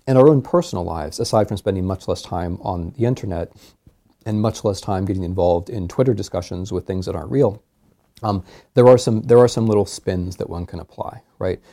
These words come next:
So there are, um, there are these kids out in Berkeley, uh, who have developed this thing called Bot Check Me. If you haven't looked at it,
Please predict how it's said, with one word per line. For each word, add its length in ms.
So 280
there 180
are, 340
um, 300
there 140
are 40
these 160
kids 220
out 120
in 120
Berkeley, 420
uh, 160
who 100
have 80
developed 280
this 120
thing 180
called 260
Bot 200
Check 240
Me. 260
If 80
you 60
haven't 180
looked 200
at 160
it, 180